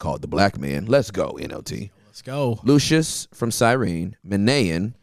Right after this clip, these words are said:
Speaker 1: the childhood companion of King Herod Antipas, and Saul."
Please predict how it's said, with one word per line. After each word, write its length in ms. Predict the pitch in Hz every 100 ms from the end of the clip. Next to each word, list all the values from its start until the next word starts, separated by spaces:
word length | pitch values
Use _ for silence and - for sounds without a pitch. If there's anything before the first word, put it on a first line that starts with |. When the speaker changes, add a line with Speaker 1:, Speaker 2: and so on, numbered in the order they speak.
| _ _ -
Speaker 1:
the 60 |
childhood 540 | - 117 107 110 113 -
companion 520 | 95 - 107 101 92
of 100 | -
King 360 | - 107 95 - -
Herod 440 | - 107 101 - _
Antipas, 640 | 104 107 139 80 85 - - _ _ _
and 160 | 95 90
Saul." 420 | - 87 - _